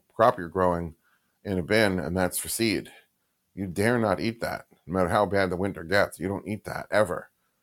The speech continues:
'Cause if you do, you won't plant the crop next year. And if you can't pl-, plant the crop next year, then the following winter, you're gonna starve for sure. What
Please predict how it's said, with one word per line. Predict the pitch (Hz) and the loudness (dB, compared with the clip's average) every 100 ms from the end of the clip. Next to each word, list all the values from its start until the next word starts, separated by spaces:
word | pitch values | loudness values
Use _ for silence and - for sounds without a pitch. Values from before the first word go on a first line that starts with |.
| _ - | _ -4
'Cause | 98 | -2
if | 92 | -2
you | 90 | 2
do, | 135 117 | 4 4
you | 95 | 2
won't | 98 90 | 0 0
plant | 90 98 | 0 -2
the | - | 0
crop | 104 82 | 2 2
next | 101 110 - | 2 -2 -2
year. | 92 85 | -2 -2
And | 85 | -4
if | 85 | -8
you | |
can't | 82 101 78 | -6 -6 -4
pl-, | - 87 - _ | -2 -2 -4 _
plant | 110 98 | -2 -2
the | - | 0
crop | 98 85 | -2 0
next | 92 107 - | -2 -4 -4
year, | 87 82 82 _ _ _ _ | -2 -2 -4 _ _ _ _
then | 104 104 | 4 4
the | 87 | 2
following | 85 104 98 87 | 4 6 6 0
winter, | 82 80 | -4 -6
you're | 82 | -8
gonna | 85 78 | -8 -6
starve | - 87 80 | 0 0 -2
for | - | -6
sure. | 98 90 78 - _ _ _ _ _ - | -4 -2 -2 -10 _ _ _ _ _ -2
What | 101 101 - | 4 4 2